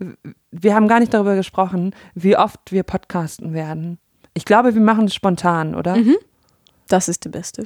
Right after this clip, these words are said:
Speaker 1: Ja,
Speaker 2: Mhm.
Speaker 1: also immer schön dranbleiben und uns auf Twitter folgen.
Speaker 2: Mhm.
Speaker 1: Dann kriegt ihr alles mit. Wir podcasten immer, wenn wir was zu erzählen haben.
Speaker 2: Mhm.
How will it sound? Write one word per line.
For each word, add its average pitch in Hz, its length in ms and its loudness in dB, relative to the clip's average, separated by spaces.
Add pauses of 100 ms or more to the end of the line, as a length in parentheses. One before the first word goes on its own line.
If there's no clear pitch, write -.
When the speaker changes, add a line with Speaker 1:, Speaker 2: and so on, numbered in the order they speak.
Speaker 1:
Ja, 160 300 -2 (120)
Speaker 2:
Mhm. - 80 -8
Speaker 1:
also 170 280 -2
immer 196 220 4
schön 180 220 2
dranbleiben 196 760 2
und 165 200 -2
uns 170 200 -6
auf - 140 -8
Twitter 226 320 2
folgen. 196 640 0
Speaker 2:
Mhm. 202 60 -6 (380)
Speaker 1:
Dann 175 140 -2
kriegt - 300 -8
ihr 165 120 -6
alles 170 260 -6
mit. 185 400 -6 (380)
Wir 196 100 0
podcasten 247 640 0
immer, 262 220 4
wenn 240 160 4
wir 208 120 2
was 196 200 0
zu - 100 -6
erzählen 170 520 -6
haben. 156 240 -10
Speaker 2:
Mhm. 254 80 -4